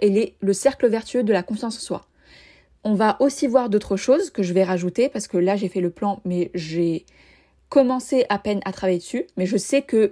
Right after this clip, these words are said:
y a toujours plus que ce que j'annonce. Je suis comme ça. Donc, on se retrouve pour cette masterclass qui va être incroyable. Là, on est en mars. Là, le printemps arrive. C'est maintenant. C'est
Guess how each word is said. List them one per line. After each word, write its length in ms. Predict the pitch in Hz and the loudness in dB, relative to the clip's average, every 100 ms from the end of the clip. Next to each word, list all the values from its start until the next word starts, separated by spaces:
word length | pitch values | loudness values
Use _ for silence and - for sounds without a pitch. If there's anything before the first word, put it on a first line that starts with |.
| - | -2
y 100 | 208 | -2
a 60 | 196 | -2
toujours 440 | - 285 262 254 | -2 -2 0 -2
plus 460 | - 254 240 285 - | -2 2 4 4 0
que 100 | 226 | -8
ce 80 | - | -4
que 80 | |
j'annonce. 440 | 202 202 170 151 - | 0 0 -2 -8 -8
Je 100 | 185 | -8
suis 180 | - 233 | -6 -4
comme 140 | 196 | -4
ça. 220 | - - _ _ _ _ _ _ - | -6 -12 _ _ _ _ _ _ -2
Donc, 240 | 202 - | -2 2
on 120 | 294 302 | 2 4
se 120 | 320 | 4
retrouve 460 | 285 277 277 262 | 2 2 0 -2
pour 160 | - 208 | -2 -6
cette 180 | 202 190 | -4 -2
masterclass 640 | 208 208 208 - 214 208 | -2 -4 -6 -2 -4 -4
qui 120 | - | -4
va 120 | 175 175 | -2 -2
être 240 | - - _ - | -4 -14 _ 0
incroyable. 1000 | 339 349 - - 226 190 185 196 151 - _ _ - | 2 0 -2 0 2 4 2 0 -4 -8 _ _ 0
Là, 340 | 208 247 170 208 | 4 4 4 0
on 140 | 190 | -2
est 60 | 185 | 0
en 120 | 170 | 0
mars. 480 | 185 208 - - - _ _ _ _ _ | 0 0 -4 -14 -18 _ _ _ _ _
Là, 480 | 208 202 233 269 254 - _ _ _ - | 0 4 6 4 2 -8 _ _ _ 2
le 200 | 202 202 | 4 4
printemps 500 | - 302 302 302 262 | 0 0 0 0 0
arrive. 480 | 233 214 269 226 - _ | 2 0 -2 -4 -10 _
C'est 240 | - 233 | -4 0
maintenant. 500 | 214 269 302 262 - _ _ _ _ _ | 2 2 0 -2 -2 _ _ _ _ _
C'est 540 | - - 262 277 - | -14 0 2 2 0